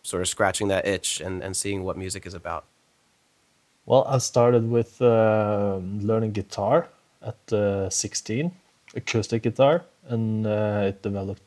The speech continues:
Speaker 2: to metal and rock. So I've been playing metal and rock for twelve, fifteen years. Yeah,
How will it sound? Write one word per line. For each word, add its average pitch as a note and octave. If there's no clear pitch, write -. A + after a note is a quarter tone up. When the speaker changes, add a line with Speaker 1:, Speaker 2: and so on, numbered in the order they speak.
Speaker 2:
to G2
metal G2+
and F#2+
rock. G2
So -
I've G#2
been G#2+
playing A2+
metal A2
and G#2
rock G2+
for G#2+
twelve, G2+
fifteen G2
years. A2+
Yeah, A#2+